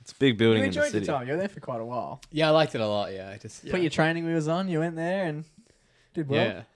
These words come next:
Speaker 2: They didn't want you to leave either.
Speaker 3: No, no, they didn't. Yeah, but I did.
Speaker 1: <laughs>
Speaker 3: Fuck 'em. <laughs>
Speaker 1: Must be very nice.
Speaker 4: And where do you work now?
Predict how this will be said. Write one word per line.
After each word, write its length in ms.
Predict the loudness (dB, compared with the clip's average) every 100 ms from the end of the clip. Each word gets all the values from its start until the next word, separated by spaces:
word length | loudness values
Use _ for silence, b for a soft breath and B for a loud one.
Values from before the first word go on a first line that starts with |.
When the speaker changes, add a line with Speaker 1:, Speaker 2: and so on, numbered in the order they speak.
| _ _
Speaker 2:
They 100 | -4 -2
didn't 100 | 0
want 220 | 0 0
you 60 | -4
to 80 |
leave 360 | -2 -2 -2 -6
either. 280 | -6 -6 -10 _ _ -20 -20 _
Speaker 3:
No, 320 | -2 2 4 4
no, 180 | 4
they 100 | 2
didn't. 280 | 0 -4 -8
Yeah, 220 | -16 -16 -18 _ _
but 120 | -14 -12
I 80 |
did. 300 | -10 -10 -12 -16
Speaker 1:
<laughs> 100 | _ -14
Speaker 3:
Fuck 460 | -10 -8 -8 -8
'em. 140 | -10 -12 -12 -2 4
<laughs> 460 | 6 6 4 -2
Speaker 1:
Must 240 | -6 -10 -10
be 100 | -8
very 260 | -6 -6 -6
nice. 420 | -8 -8 -12 -14 -14
Speaker 4:
And 100 | -12 -8
where 120 | -6
do 60 |
you 80 | -4
work 200 | -4 -6
now? 360 | -10 -14 -14